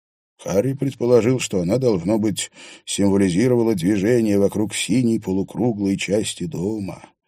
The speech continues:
то есть вокруг земного шара. Дом Рингдала. Впечатление усиливалось при взгляде на окошко во входной двери, сделанное в форме полумесяца.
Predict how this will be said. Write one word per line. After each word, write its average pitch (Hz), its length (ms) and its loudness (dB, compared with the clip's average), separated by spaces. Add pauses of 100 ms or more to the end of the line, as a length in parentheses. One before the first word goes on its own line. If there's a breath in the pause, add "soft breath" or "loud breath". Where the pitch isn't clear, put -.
(320)
то - 120 -8
есть 110 300 -4
вокруг - 800 -10
земного 82 480 -4
шара. - 580 -14 (960)
Дом 87 640 -4 (380)
Рингдала. - 1000 -8 (880)
Впечатление 110 640 4
усиливалось 113 720 2
при 95 160 -2
взгляде 107 480 2
на 95 160 2
окошко 117 440 0
во 101 140 0
входной 92 480 0
двери, 107 500 0
сделанное 80 540 -4
в - 60 -14
форме 87 400 -2
полумесяца. 92 800 -2